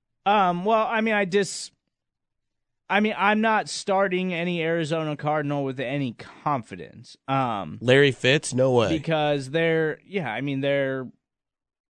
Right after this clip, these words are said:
Speaker 1: the forty-niners defense has been incredible. Uh, although, uh, Kyle Allen did break the streak of three consecutive games of not allowing more than a hundred passing yards. He had, like, one fifty-five.
Speaker 2: Thanks, Christian McCaffrey.
Speaker 1: Um,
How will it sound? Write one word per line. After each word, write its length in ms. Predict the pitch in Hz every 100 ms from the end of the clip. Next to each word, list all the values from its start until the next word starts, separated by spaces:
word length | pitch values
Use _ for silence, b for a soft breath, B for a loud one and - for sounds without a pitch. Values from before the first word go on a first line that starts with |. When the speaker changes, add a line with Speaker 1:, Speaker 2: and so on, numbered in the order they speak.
| -
Speaker 1:
the 140 | 135
forty-niners 520 | - 156 143 147 135
defense 400 | 139 139 143 139
has 140 | 139 120
been 200 | 135 123
incredible. 680 | 135 143 123 117 120 120 -
Uh, 60 | 127
although, 640 | 123 117 123 135 131 127
uh, 200 | 120 120
Kyle 340 | - 151 147 135
Allen 400 | 135 139 139 123
did 400 | 127 131 123 110
break 360 | 131 127 120
the 360 | 127 117 113 113 _ _ _ _ -
streak 460 | - 156 143 131
of 200 | 135 123
three 240 | - 147 139
consecutive 580 | 139 117 127 143 127
games 320 | 113 127 127 120
of 120 | 117
not 180 | 123 123
allowing 380 | 120 123 123 123
more 160 | 120
than 120 | 120 117
a 60 |
hundred 340 | 120 123 117 110
passing 420 | 123 123 - 110
yards. 380 | 104 101 104 -
He 80 |
had, 100 | 120
like, 160 | 110 104
one 160 | 123 117
fifty-five. 880 | 123 110 110 135 123 113 101 107 _ _ _
Speaker 2:
Thanks, 260 | 127 113
Christian 320 | - 107 - 98
McCaffrey. 440 | 107 104 104 104 - _ - _
Speaker 1:
Um, 600 | 135 135 123 110 101 113